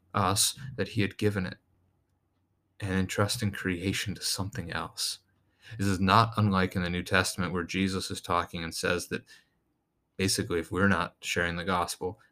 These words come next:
God will raise up children for himself, for Abraham, from these rocks, and they will proclaim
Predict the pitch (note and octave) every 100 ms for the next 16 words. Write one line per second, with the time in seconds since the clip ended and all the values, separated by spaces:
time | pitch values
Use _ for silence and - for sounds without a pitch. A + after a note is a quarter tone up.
0 | _ - F2+ G2 F2 E2+ F2 F#2 F#2 F2+
1 | - - F#2+ F#2 F2 F#2 - F#2 F2+ F2+
2 | - F2+ E2+ - _ _ _ _ _ _
3 | _ _ _ _ _ F2 F#2 F#2 F2 F2
4 | F2 G2 _ _ - F#2+ F2+ F2 F2 G2+
5 | F2+ G#2 A2+ - - - - - _ _
6 | _ _ _ _ _ _ _ _ _ _
7 | _ _ G2+ F2+ F2+ A2+ C#3+ G2 E2 -
8 | - - G2 - - G#2+